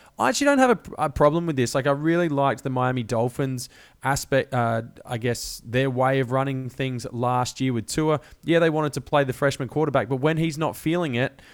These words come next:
they brought in Ryan Fitzpatrick and had him finish games or play halves. Or, and there's this idea that once you've got a starting quarterback, they're the starting quarterback and you can't bench them.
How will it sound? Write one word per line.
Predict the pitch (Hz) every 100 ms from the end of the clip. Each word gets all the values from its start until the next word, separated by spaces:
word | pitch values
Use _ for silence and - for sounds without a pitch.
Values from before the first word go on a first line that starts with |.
| -
they | 131
brought | 123 143 160 147
in | 143 123
Ryan | 127 127
Fitzpatrick | 123 131 - 123 123 - 123
and | 120
had | 113 131 123
him | 135 120
finish | - 131 131 -
games | 117 127 117
or | 107
play | 101 131 127
halves. | 107 117 131 107 98
Or, | 113 104 - - - 147
and | 156
there's | 165 143
this | 156
idea | 165 151 107 160 180
that | 156
once | 127 165 165
you've | 165
got | 170
a | 131
starting | - 147 135
quarterback, | 120 147 127 104
they're | 139 135
the |
starting | 139 143 131 123
quarterback | 135 131 127 -
and | 120
you |
can't | 110 143 135 107
bench | 123 135 -
them. | 104